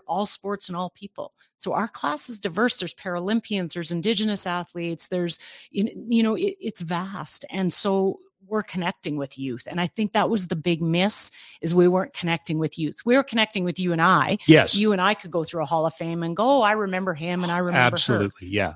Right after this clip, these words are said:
Speaker 1: But we weren't connecting with youth because a lot of these people don't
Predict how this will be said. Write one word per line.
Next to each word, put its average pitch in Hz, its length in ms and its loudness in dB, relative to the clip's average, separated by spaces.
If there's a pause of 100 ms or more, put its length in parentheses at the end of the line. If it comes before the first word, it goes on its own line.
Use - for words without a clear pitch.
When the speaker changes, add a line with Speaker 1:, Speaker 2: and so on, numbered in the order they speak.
Speaker 1:
But - 140 -14
we 269 120 2
weren't 277 260 -2
connecting 214 420 -8
with 190 180 -10
youth 226 300 -4
because - 300 -8
a - 100 -12
lot 233 200 -10
of 320 80 -16
these 285 180 -8
people - 360 -10
don't - 300 -8